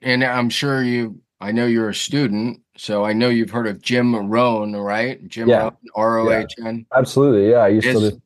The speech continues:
Speaker 2: to his stuff
Speaker 1: one of his
Speaker 2: all the time.
Speaker 1: great definitions that I, I love, I use all the time, is discipline is doing the things you don't wanna do when you ought to do them,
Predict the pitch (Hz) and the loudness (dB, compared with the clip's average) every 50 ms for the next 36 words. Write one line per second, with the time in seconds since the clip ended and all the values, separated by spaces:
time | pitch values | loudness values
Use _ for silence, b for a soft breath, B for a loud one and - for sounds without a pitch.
0 | - 107 101 95 - 107 98 95 127 143 143 139 123 123 139 139 135 123 - - | -4 -4 -4 -2 -2 -2 -2 0 0 0 0 0 0 0 0 2 2 0 -2 -4
1 | 120 120 127 123 117 104 90 - 123 123 123 120 - - 120 117 117 120 117 110 | -2 -2 0 0 -2 -4 -6 -4 -2 0 0 0 -2 -4 -4 -2 -2 -2 -2 -4
2 | - - 113 107 107 104 98 95 - - - - - _ _ _ _ _ _ - | -4 -4 -6 -4 -4 -6 -6 -8 -10 -12 -16 -18 -20 _ _ _ _ _ _ -4
3 | 101 107 107 104 104 98 - - - 104 104 101 104 110 113 117 113 110 104 110 | -2 -2 0 0 -2 -2 -4 -6 -6 -6 -4 -4 -2 0 2 2 2 2 2 0
4 | 104 101 107 117 120 113 98 113 113 110 104 104 - - 123 127 127 117 107 101 | 0 0 0 0 0 0 0 0 -2 -2 -2 -4 -6 -4 -2 0 0 0 0 -2
5 | 101 101 98 92 _ _ b b b b b b b 95 101 104 104 107 107 104 | -4 -6 -8 -12 _ _ b b b b b b b -4 -2 0 2 4 4 2
6 | 101 92 - b b b b - 120 120 117 - 147 131 113 - 127 127 123 120 | 2 -2 -8 b b b b -4 -2 -2 0 0 -2 -2 -2 -2 0 0 2 2
7 | 117 113 107 98 - - 117 117 117 120 117 117 113 110 104 - - 120 117 117 | 2 0 -2 -4 -4 -2 0 0 0 2 0 0 0 0 -2 -2 -2 0 0 0
8 | 113 104 - - 107 98 87 - - 110 113 123 127 - 98 117 117 117 120 117 | 0 -2 -2 -4 -6 -6 -6 -4 -2 0 0 0 -2 -4 -4 -4 -2 -2 -2 -2
9 | 113 107 98 104 113 120 113 101 92 92 98 117 135 131 - _ _ _ _ _ | -2 -4 -2 -2 0 0 0 0 -2 -4 -6 -8 -8 -10 -12 _ _ _ _ _
10 | _ _ _ _ _ _ _ _ _ _ - 95 113 131 143 147 143 143 143 139 | _ _ _ _ _ _ _ _ _ _ -4 0 2 2 4 4 4 4 4 2
11 | 135 - - 113 117 127 135 135 - - 151 139 113 101 131 139 135 123 104 104 | 0 0 0 2 2 2 2 0 -4 -6 -6 -6 -4 -4 -2 0 0 0 0 0
12 | 101 92 92 95 98 107 110 110 101 92 | -2 -2 -2 -6 -8 -10 -12 -14 -18 -20